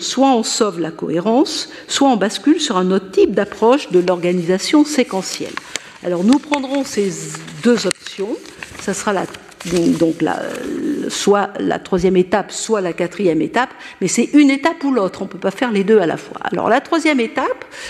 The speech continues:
sauver la cohérence, le réseau intégratif. On peut le faire de deux façons. Soit on complique l'histoire de la princesse, c'est-à-dire qu'on rend non pas nécessaire, mais on rend utile toutes les répétitions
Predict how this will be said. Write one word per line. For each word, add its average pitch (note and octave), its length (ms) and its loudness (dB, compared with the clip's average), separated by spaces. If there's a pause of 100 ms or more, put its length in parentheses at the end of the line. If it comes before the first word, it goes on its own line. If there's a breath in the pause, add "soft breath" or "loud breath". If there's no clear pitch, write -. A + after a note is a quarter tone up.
(100 loud breath)
sauver D#4 420 4
la C4 120 4
cohérence, A#3+ 720 0
le F3+ 140 4
réseau G3 340 4
intégratif. G#3 720 0 (640 loud breath)
On F3 140 0
peut A3+ 140 4
le A#3 120 8
faire E4+ 280 2
de C4+ 100 6
deux B3+ 180 4
façons. B3+ 680 -4 (260 loud breath)
Soit E4+ 460 4
on A#3 160 6
complique D#4 600 6
l'histoire C4 520 2
de A3 80 6
la G#3+ 160 4
princesse, - 840 -4 (200 loud breath)
c'est-à-dire D4 460 4
qu'on A#3+ 260 4
rend B3+ 380 4
non G#3 180 4
pas G3 220 0
nécessaire, A#3+ 800 0 (340 loud breath)
mais A3 240 6
on G#3+ 180 6
rend G3+ 520 2
utile D4 600 2 (460 loud breath)
toutes - 260 4
les C#4+ 120 4
répétitions A#3+ 760 2